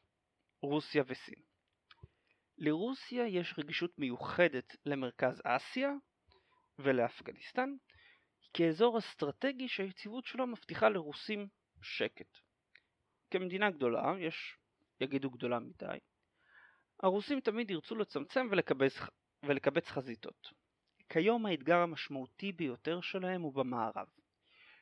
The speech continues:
מול אירופה וארצות הברית במדינות הבלטיות, אוקראינה וסוריה. הדבר האחרון שהם צריכים הוא חוסר יציבות במרכז אסיה, שברגע שתהיה חוסר יציבות במרכז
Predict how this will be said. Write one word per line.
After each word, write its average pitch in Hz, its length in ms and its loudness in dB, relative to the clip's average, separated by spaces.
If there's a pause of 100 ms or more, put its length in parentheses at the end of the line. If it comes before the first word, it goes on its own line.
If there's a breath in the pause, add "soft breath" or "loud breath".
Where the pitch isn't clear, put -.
(160 soft breath)
מול 117 180 -8
אירופה 160 460 4 (100)
וארצות - 360 -14
הברית 208 400 -2
במדינות 127 460 -6
הבלטיות, - 600 -2 (800)
אוקראינה 127 640 -2 (120)
וסוריה. 220 580 -6 (1080 soft breath)
הדבר 151 580 6
האחרון 165 640 0
שהם 131 260 -4 (100)
צריכים 202 720 -6
הוא - 140 -8
חוסר 160 360 0
יציבות 131 400 -6
במרכז 123 540 -2
אסיה, - 380 -8 (720)
שברגע - 1120 0
שתהיה 139 320 0
חוסר 131 280 -2
יציבות 117 360 -6
במרכז - 260 0